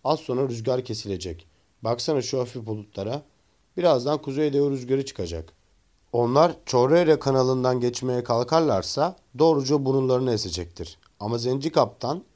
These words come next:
kulağı avucunun içi gibi bilir. Onun için de Kartoko geçidinden geçmeyi deneyecektir. O zaman da yakalarını bizden kurtaramazlar. Şimdi kıyı boyundan doğru Las Palmas'a gidelim. Orada Kaptan Rosero'nun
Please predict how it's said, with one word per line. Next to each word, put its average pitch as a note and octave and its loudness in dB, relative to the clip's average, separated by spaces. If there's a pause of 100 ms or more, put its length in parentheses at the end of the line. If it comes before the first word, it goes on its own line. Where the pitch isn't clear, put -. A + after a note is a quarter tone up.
kulağı C3+ 0
avucunun D3 2
içi D3+ -2
gibi F#2+ -2
bilir. E2 -10 (400)
Onun D#3 2
için D#3 0
de D#3 2
Kartoko C#3+ 0
geçidinden A2+ -4
geçmeyi B2 -2
deneyecektir. G2+ -6 (500)
O D#3+ 2
zaman D3+ 2
da A#2 2
yakalarını A2+ -2
bizden C#3+ -2
kurtaramazlar. G2+ -4 (400)
Şimdi C#3+ -4
kıyı D#3 2
boyundan C#3 0 (440)
doğru D3+ 4
Las C#3+ 2
Palmas'a C3+ 2
gidelim. E2+ -6 (380)
Orada D3 2
Kaptan C3+ -2
Rosero'nun C3 0